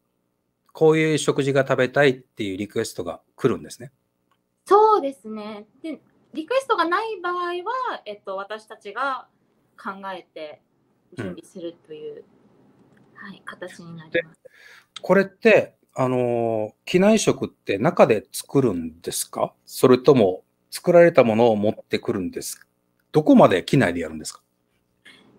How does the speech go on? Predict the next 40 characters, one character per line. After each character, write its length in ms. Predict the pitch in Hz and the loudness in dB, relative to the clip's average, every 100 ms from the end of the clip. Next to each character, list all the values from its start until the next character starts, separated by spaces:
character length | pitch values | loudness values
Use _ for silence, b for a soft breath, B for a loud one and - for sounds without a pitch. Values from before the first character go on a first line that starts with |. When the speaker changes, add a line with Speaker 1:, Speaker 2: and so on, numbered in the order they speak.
| _ | _
Speaker 2:
え 120 | 196 | -20
っ 40 | - | -18
と 160 | 220 | -12
で 140 | 208 214 | -10 -8
す 120 | 196 | -8
ね、 220 | 185 190 | -8 -4
本 160 | 247 311 | -2 -2
当 80 | 339 | -2
に 100 | 330 | -2
こ 100 | 320 | -2
れ 120 | 320 | 0
も 100 | 320 | -2
様 260 | 320 285 285 | -6 -6 -4
々 200 | 254 196 | -6 -8
な 120 | 175 | -14
ん 60 | |
で 100 | 165 | -20
す 120 | 170 _ | _ _
け 80 | 165 | _
ど、 480 | 185 196 185 143 _ _ | -6 -4 -4 -6 _ _
Speaker 1:
う 160 | 107 104 | -14 -12
ん。 80 | |
Speaker 2:
私 440 | 233 - - - 359 | -12 -6 -8 -6 -2
は 180 | 381 381 | -2 -2
機 200 | - 320 | -10 -14
内 220 | 294 247 | -12 -14
で 80 | 262 | -16
調 220 | 285 269 | -12 -14
理 100 | 233 | -14
す 100 | 226 | -18
る 80 | 196 | -16
こ 140 | 180 | -18
と 100 | 180 | -18
も 120 | 165 | -20
あ 60 | 156 | -20
り 100 | 156 | -20
ま 180 | 156 165 | -20 _
す。 80 | _ _ _ _ | _ _ _ _
あ 200 | 175 170 | -20 -18
の、 260 | 170 170 | -18 -18